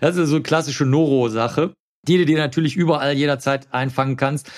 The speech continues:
w-, w-, wenn du auf den Knopf von der Straßenbahn gedrückt <laughs> hast oder sowas, irgendwas. Aber natürlich erst recht in jedem Restaurant, wie, wie der Kollege schon richtig sagt,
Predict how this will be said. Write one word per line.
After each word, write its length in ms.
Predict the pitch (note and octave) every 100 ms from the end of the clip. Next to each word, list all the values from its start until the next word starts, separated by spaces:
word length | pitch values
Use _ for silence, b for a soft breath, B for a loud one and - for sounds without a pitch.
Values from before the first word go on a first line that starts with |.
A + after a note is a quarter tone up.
| B B
w-, 120 | A#2+ C#3
w-, 240 | C3 C3+
wenn 160 | C3+ D#3+
du 60 | D3+
auf 120 | D3
den 140 | C#3
Knopf 260 | - E3 -
von 80 | C#3+
der 80 | C3
Straßenbahn 520 | - D3+ D3 C#3 C3+
gedrückt 460 | B2+ A#2 F3 - -
<laughs> 40 |
hast 260 | E3+ - E3
oder 120 | C3
sowas, 500 | - C#3 F3+ - -
irgendwas. 340 | D3+ C#3+ F3 B B B E3
Aber 180 | D#3 D#3+
natürlich 300 | D#3 F3+ D#3+
erst 160 | C#3
recht 220 | D3 E3+
in 80 | D#3
jedem 180 | D3 D#3+
Restaurant, 640 | C#3 C3+ B2 C#3 D#3+ C3 -
wie, 380 | B2+ C#3+ D#3+ B2+
wie 80 |
der 120 | D3 C3
Kollege 320 | C3+ C#3+ C3+
schon 160 | -
richtig 280 | B2+ C#3 A#2+
sagt, 320 | A#2+ B2 C#3